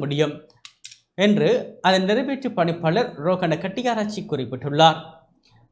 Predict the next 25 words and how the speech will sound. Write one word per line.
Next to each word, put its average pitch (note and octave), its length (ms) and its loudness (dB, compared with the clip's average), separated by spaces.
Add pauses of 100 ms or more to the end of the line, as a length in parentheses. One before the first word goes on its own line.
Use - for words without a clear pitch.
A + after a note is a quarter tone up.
(140)
தமது C4 300 6 (180)
கடவுச்சீட்டை G#3 640 2 (180)
வாக்களிப்பு G#3 520 2
நிலையங்களில் E3+ 560 0
காண்பித்து D3+ 420 0 (140)
குறித்த D#3+ 240 -4 (100)
தினத்தில் D#3 380 -4 (220)
நாடு G#3+ 240 2 (100)
திரும்பியதை F3 400 -2 (120)
உறுதிப்படுத்த C#3+ 580 -2
முடியும் C#3+ 340 -2
என்பதுடன் C#3+ 400 2 (560)
வாக்காளர் C4 500 4
பட்டியலில் G#3+ 560 0
தங்களது F3 340 0 (120)
பெயர் G#3 320 0
இருப்பின் D#3+ 320 -4 (140)
எவ்வித D#3+ 340 2
தடையுமின்றி G3 500 0 (160)
வாக்களிக்க D#3 560 2
முடியும். C#3 320 0 (540)
எனவே D#3 260 4 (220)
எவரும் E3 260 0 (180)
வாக்காளர் D#3+ 500 4 (100)
அட்டையின்றி D#3+ 440 -2